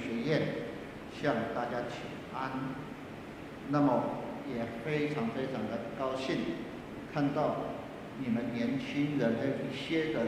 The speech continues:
信徒，能够在今天这样的第二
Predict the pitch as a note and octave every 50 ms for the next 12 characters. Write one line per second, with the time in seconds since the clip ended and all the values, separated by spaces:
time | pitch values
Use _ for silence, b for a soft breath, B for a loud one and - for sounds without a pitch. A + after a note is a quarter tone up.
0 | G#2 - A2 - - - E3 C#3 A2+ - - - B2 C#3+ - - - - - -
1 | - - - - - - - - G#2+ A2+ A#2 A#2+ C3+ C3 C#3+ C#3 C3 - C#3+ C#3+
2 | - - - C#3 C3+ C3+ C#3 C#3 C3+ C3 B2+ C3 B2+ - - D#3+ D#3+ D#3+ D3 B2+
3 | B2 B2+ C3 - - D3+ D3+ C3+ D3 C#3+